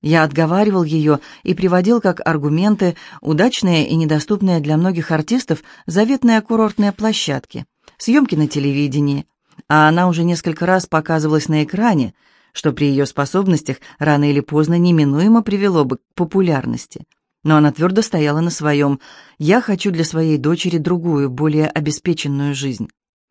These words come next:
Она уехала, фиктивно выйдя замуж за иностранца, но я её не осуждаю. Мы отлично работали, никогда не ссорились, и добрая память о концертах с Людмилой Кравчук навсегда сохранится в моём сердце.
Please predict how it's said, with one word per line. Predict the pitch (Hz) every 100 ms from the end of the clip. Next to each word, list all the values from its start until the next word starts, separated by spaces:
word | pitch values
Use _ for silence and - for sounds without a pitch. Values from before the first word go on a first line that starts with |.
| _
Она | - 208 233
уехала, | 220 160 - 143
фиктивно | 131 165 - 170 160
выйдя | 151 160 147
замуж | 147 147 135
за | 143
иностранца, | 147 156 - 226 233 - 131 - - -
но | 294 320
я | 262
её | 247 233
не | 226 220
осуждаю. | 220 233 175 151 - - _ _ _ -
Мы | 220
отлично | 233 320 - 165
работали, | 143 135 147 147 143
никогда | 147 170 170 220
не | 170
ссорились, | 147 170 175 160 147 - - _ -
и | 196
добрая | 240 220 214
память | 208 220 208 185
о |
концертах | 185 185 180 208 190 156
с | -
Людмилой | 170 165 165 151
Кравчук | 160 175 175 277
навсегда | 208 160 - 151 202
сохранится | - - 139 135 - 135
в |
моём | 127 131 120
сердце. | - 143 - -